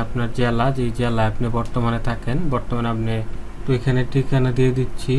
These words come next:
বরিশাল, এই বরিশাল। তারপরে আপনার যে বিভাগ আছে থানা, থানাটা দিয়ে দিবেন, দিয়ে দিলাম এখান থেকে হিজলা। তারপরে আপনার যেই পোস্ট অফিস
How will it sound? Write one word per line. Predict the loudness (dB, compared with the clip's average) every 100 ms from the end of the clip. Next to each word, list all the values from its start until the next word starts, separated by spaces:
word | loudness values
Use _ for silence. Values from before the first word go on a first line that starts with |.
| 2 -2 -4 -6 -6 -6 -2
বরিশাল, | 0 0 -2 -2 -2 -2 -4 -6 -8 -8 -8 -8 -6 -8 -8 -6 -4 -6 -6 -6 -4 -6 -6 -6 -4 -4 -4 -6 -6 -6 -6 -4 -4
এই | -2
বরিশাল। | 0 0 0 0 2 2 0
তারপরে | 0 0 -2
আপনার | -2 -2 -2 -2
যে | -2 0
বিভাগ | 0 0 0 -2
আছে | -2 -2 -2 -4 -2 -2 -2
থানা, | 0 0 0 -2
থানাটা | -2 -2 -2 -2
দিয়ে | 0 0
দিবেন, | 0 -2 -2 -4 -4 -4 -4 -4 -4 0
দিয়ে | 0 0
দিলাম | 0 0 -2
এখান | -2 -2 -2
থেকে | -2 -2 -2 -2 -4 -4 -2 -2 2
হিজলা। | 2 2 0 0 0 -2 -4 -2 -4 -6 -6 -6 -2
তারপরে | 0 0 0 -2
আপনার | 0 0 0 0
যেই | 0 0 -2 -2 -4 -4 -4 -4 -4 -4 -4 -2 -2 0
পোস্ট | 0 0 0
অফিস | 0